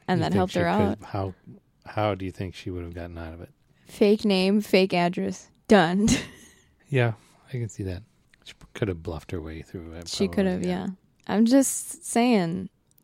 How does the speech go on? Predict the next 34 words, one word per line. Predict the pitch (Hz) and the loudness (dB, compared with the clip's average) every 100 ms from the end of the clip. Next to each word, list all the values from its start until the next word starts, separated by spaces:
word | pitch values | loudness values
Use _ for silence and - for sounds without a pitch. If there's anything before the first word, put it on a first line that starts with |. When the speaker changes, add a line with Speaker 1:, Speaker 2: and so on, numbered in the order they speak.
| - | -14
Speaker 1:
some, | - 208 214 214 _ _ | -2 2 2 0 _ _
like, | 196 180 175 - - _ _ _ 185 - _ _ - - - | -4 -4 -4 -12 -20 _ _ _ -20 -20 _ _ -20 -18 -2
<laughs> | 214 - - _ _ _ _ _ _ | -2 -2 -10 _ _ _ _ _ _
Speaker 2:
Yes? | 104 95 85 101 147 - _ - | -12 -8 -6 -6 -10 -18 _ -20
Speaker 1:
it's | - - | -16 -14
just, | - - - - _ - | -14 -14 -18 -20 _ -14
sometimes | 226 247 269 277 269 269 - - _ _ _ - | -10 -10 -10 -10 -10 -12 -18 -20 _ _ _ -4
I'm | 240 | -4
fine. | 226 233 - - 202 - - | -4 -6 -6 -6 -10 -10 -4
I | 220 | 0
can | 233 | 2
handle | 220 220 185 - | 4 2 0 -6
it. | - - _ _ - | -12 -14 _ _ -12
<laughs> | 254 - _ _ _ - | -12 -12 _ _ _ -6
Sometimes | 220 220 214 208 | -2 2 2 0
Speaker 2:
So | 113 | 0
this | 143 - 98 | 0 0 0
is | 92 | -2
relatable | 90 90 92 95 101 110 110 | -2 0 0 0 2 0 0
to | - | -2
you? | 113 117 | 0 -2
Do | 107 | -4
you | 98 | -10
find | - 95 92 | -8 -6 -6
this | 85 | -6
situation | 101 90 95 90 - 90 | -6 -6 -6 -8 -8 -12
relatable? | 87 87 90 104 - _ _ _ _ - | -8 -8 -8 -12 -14 _ _ _ _ -2
Speaker 1:
There | 233 254 | 2 2
are | |
some | 240 220 | 4 2
moments | 196 165 170 180 | 2 -2 -6 -8
where | 165 | -8
I'm | 175 | -8
like, | 165 | -8